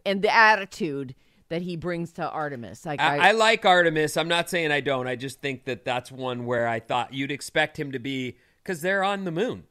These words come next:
Speaker 1: Yeah.
Speaker 2: They live on the moon there.
Speaker 1: They do.
Speaker 2: But the handheld device is called a gizmo, and it's really not that, like, <laughs> they're not that far forward from where we're at now, is I guess what I'm saying.
Speaker 1: Yeah.
Speaker 2: I mean, they're not,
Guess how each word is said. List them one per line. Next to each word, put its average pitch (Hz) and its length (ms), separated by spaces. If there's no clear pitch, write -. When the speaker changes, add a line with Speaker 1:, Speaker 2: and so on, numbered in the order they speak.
Speaker 1:
Yeah. - 140
Speaker 2:
They 139 140
live 175 160
on 185 120
the 156 60
moon 190 220
there. 98 240
Speaker 1:
They 151 120
do. 117 240
Speaker 2:
But 156 380
the 147 240
handheld 175 460
device 160 320
is 143 80
called 160 200
a 123 60
gizmo, 131 480
and 120 80
it's 120 160
really 151 240
not 139 340
that, 139 300
like, 143 260
<laughs> - 460
they're 180 140
not 185 260
that 185 260
far 185 200
forward 175 400
from 147 160
where 151 160
we're 139 160
at 135 200
now, 123 260
is 101 120
I 110 80
guess 104 240
what 107 80
I'm 95 120
saying. 101 340
Speaker 1:
Yeah. 156 320
Speaker 2:
I 135 120
mean, 127 160
they're 127 160
not, 131 280